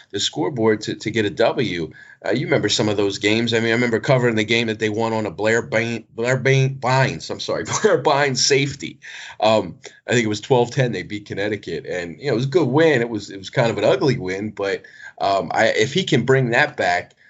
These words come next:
uh, it, it'll really, really help things out. And,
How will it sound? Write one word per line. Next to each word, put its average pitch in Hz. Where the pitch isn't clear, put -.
uh, 85
it, 95
it'll 104
really, 101
really 113
help 117
things 101
out. 131
And, 107